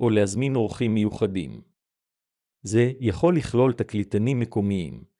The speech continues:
רקדנים, או אפילו אומנים ידועים שיכולים להופיע בהופעת אורח. נוכחותם של מבצעים אלו ללא ספק תעלה את האנרגיה ותותיר רושם מתמשך על האורחים שלכם. צור נושא וקוד לבוש.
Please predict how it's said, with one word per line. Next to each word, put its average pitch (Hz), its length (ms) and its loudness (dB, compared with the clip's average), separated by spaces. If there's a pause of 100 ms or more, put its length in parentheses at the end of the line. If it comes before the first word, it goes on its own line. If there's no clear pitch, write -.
(220)
רקדנים, 92 680 -4 (420)
או 107 100 0
אפילו 147 340 2
אומנים 113 420 2
ידועים 110 460 0
שיכולים 117 520 0
להופיע 127 440 2
בהופעת 113 540 2
אורח. 87 600 -4 (960)
נוכחותם 113 600 0
של 101 180 -2
מבצעים 107 600 -2
אלו 117 240 2
ללא 101 260 4
ספק - 520 -4
תעלה 110 340 2
את 107 120 -2
האנרגיה 101 600 0
ותותיר 101 420 -2
רושם 110 600 0
מתמשך 117 640 -4
על 120 100 2
האורחים 107 420 0
שלכם. 82 520 -6 (1120)
צור 147 260 2
נושא 135 440 2
וקוד 104 400 0
לבוש. 87 680 -6